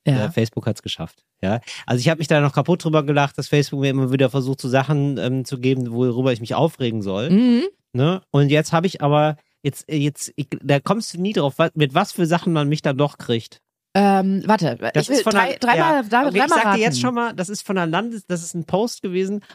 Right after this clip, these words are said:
Speaker 2: von der Landesschau
Speaker 1: Landeszentrale.
Speaker 2: Rheinland-Pfalz. <laughs>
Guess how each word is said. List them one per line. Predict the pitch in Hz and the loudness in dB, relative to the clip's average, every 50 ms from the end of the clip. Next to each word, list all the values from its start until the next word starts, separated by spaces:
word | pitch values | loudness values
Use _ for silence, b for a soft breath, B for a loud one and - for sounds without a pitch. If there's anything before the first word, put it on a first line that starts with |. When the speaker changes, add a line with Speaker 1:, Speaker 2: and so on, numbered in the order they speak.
| B | B
Speaker 2:
von | - - 170 165 | -4 -2 0 2
der | 160 156 | 2 2
Landesschau | 151 160 190 220 208 208 214 - 214 | 2 2 0 0 0 -2 -2 -2 0
Speaker 1:
Landeszentrale. | 202 175 180 190 190 151 | 2 2 2 2 2 2
Speaker 2:
Rheinland-Pfalz. | 156 170 180 185 180 180 175 165 170 - - - 160 139 123 117 104 - - - - - - | 2 0 2 0 0 -2 -2 -4 -4 -4 -2 0 2 2 2 0 -2 -2 -2 -2 -2 -2 -6
<laughs> | _ | _